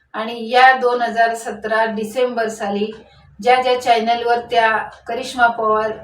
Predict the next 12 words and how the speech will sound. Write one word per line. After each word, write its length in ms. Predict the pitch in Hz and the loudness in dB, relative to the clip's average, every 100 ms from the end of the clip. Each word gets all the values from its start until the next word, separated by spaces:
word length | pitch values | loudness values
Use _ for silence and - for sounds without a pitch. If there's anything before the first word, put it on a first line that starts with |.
| - | -16
यांची 400 | 226 214 208 - | -4 -2 -2 -6
मुलाखत 520 | 208 208 214 214 233 226 | -4 0 0 0 -2 0
लागलेली 440 | 208 208 208 214 | -2 0 0 2
आहे, 280 | 208 208 208 208 - - - - - - - - - - - - - - - - | 2 0 -6 -8 -20 -20 -20 -20 -20 -20 -20 -20 -20 -20 -20 -20 -20 -20 -20 -8
कसली 380 | 254 247 247 262 | -4 -4 -6 -8
शहानिशा 680 | 277 254 254 262 247 254 247 | 0 4 4 2 0 6 6
न 260 | 233 254 269 | 4 0 2
करता 440 | 254 233 214 226 | 2 0 2 0
पत्रकारांनी 760 | 226 208 220 214 214 208 214 220 | 0 -6 -6 -4 -2 -2 -4 -4
बातमी 500 | 214 208 208 247 254 | -2 -2 -2 -6 0
लावलेली 480 | 214 208 202 202 196 | 0 0 -2 -4 -4
आहे, 280 | 190 196 | -4 -6